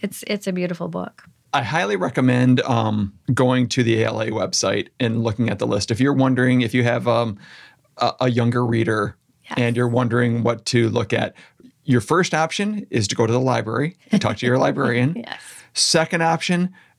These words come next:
Speaker 2: go to that website and look down that awards list. There are so many books.
Speaker 1: There are so many books.
Speaker 2: You can even watch the announcements. I saw that they do have a stream
Speaker 1: They do.
Speaker 2: uh, posted, so you could actually watch the announcements live and get some of that excitement that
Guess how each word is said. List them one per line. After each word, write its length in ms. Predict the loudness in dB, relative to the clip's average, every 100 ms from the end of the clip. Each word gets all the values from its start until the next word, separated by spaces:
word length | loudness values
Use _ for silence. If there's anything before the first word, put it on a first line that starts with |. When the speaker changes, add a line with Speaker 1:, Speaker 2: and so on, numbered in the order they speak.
| -4 -2 2
Speaker 2:
go 180 | 2
to 60 | 4
that 140 | 4
website 360 | 2 0 2 0
and 140 | 2 0
look 160 | 0
down 220 | 0 -2 0
that 140 | 0
awards 400 | 0 0 -2 0
list. 200 | -2 2
There 120 | 0
are 100 | 0
so 260 | -2 0 2
many 200 | 2 2
books. 500 | -2 -2 -2 -4 -4
Speaker 1:
There 100 | -4
are 140 | -4 -4
so 320 | -4 -4 -2
many 240 | -4 -6
books. 400 | -6 -6 -6 0
Speaker 2:
You 120 | 2 4
can 160 | 0
even 360 | -2 0 0 2
watch 540 | 2 2 0 -2 -8 -10 _ _ _ -2
the 100 | 2
announcements. 640 | 4 2 0 -4 -4 -2 -2
I 80 |
saw 240 | 2 2 2
that 140 | 2
they 100 | 2
do 140 | 2 2
have 240 | 2 0
a 120 | -2
stream 520 | 0 0 2 2 0 -4 -6
Speaker 1:
They 120 | -4
do. 300 | -2 -4 -6 _ _ -2
Speaker 2:
uh, 160 | -2
posted, 460 | 0 -2 0 0 2
so 100 | 2
you 100 | 0
could 120 | 0
actually 260 | -2 -2 -2
watch 240 | -2 -2
the 80 | -4
announcements 460 | -4 -4 -4 -4
live 180 | -2 -2
and 80 | -2
get 140 | -4
some 100 | -2 -2
of 60 |
that 100 | -2
excitement 520 | -4 -4 -4 -4 -4
that 220 | -2 -4